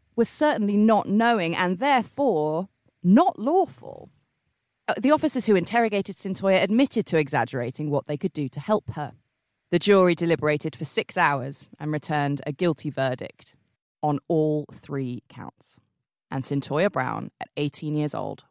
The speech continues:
was sentenced to life in prison. So let's have a look at what that actually means. She'd already served eighteen months, and her earliest release date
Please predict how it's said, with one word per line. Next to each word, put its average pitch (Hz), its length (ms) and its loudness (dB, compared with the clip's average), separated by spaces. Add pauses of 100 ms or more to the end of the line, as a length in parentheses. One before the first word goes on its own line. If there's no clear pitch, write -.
was 156 120 -2
sentenced - 720 -8
to - 100 -10
life 135 460 -6
in 135 100 -8
prison. 101 400 -12 (1040)
So 226 120 2
let's 214 180 4
have 202 120 2
a 185 40 2
look 170 160 0
at - 80 -6
what 143 120 -4
that 151 160 0
actually 160 400 -2
means. 143 300 0
She'd 185 160 -4
already 214 420 2
served 165 380 -2
eighteen 160 440 -2
months, - 460 -2 (380)
and 147 160 -2
her 151 200 0
earliest 151 460 0
release 143 320 -4
date 131 300 -6